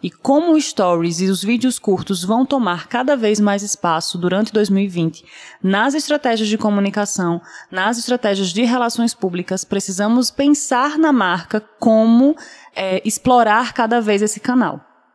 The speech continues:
Pensem em como vocês podem contar historinhas. O storytelling, ele é muito importante.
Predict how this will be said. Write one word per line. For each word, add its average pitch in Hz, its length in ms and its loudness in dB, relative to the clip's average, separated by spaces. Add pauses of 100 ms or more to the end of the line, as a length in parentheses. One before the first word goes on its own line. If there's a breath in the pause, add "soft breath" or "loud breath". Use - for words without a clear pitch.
(100)
Pensem 240 440 2
em 226 40 2
como 254 260 4
vocês 247 320 0
podem 190 480 2
contar 214 460 0
historinhas. 185 800 0
O 190 40 -4
storytelling, 196 760 0
ele 190 100 2
é 190 80 2
muito 202 420 4
importante. 175 640 -4